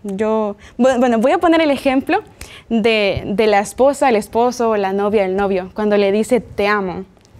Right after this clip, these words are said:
te amo", y, y etcétera, ¿no? Pero,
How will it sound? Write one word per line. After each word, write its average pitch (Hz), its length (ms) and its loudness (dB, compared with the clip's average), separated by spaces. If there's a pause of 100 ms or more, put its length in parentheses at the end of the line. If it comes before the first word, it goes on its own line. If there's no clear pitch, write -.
(220)
te 240 140 2
amo", 285 520 2
y, - 40 -4
y 233 240 0
etcétera, 202 440 0
¿no? 226 180 -2 (440)
Pero, 247 380 2